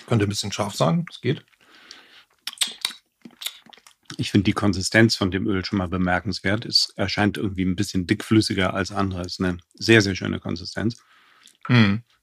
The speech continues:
Speaker 2: Hinten raus eine angenehme, pfeffrige Schärfe, aber nicht zu doll. Ja,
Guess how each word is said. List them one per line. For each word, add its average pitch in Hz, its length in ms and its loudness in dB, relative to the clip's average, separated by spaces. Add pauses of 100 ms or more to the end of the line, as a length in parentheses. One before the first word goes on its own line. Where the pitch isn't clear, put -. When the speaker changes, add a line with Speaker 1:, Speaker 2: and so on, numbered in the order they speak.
Speaker 2:
Hinten 117 240 6
raus 104 280 4
eine - 120 2
angenehme, 120 520 6
pfeffrige 120 440 4
Schärfe, 107 380 2
aber 98 160 0
nicht 95 200 0
zu 101 100 0
doll. 95 320 2 (4000)
Ja, 117 280 2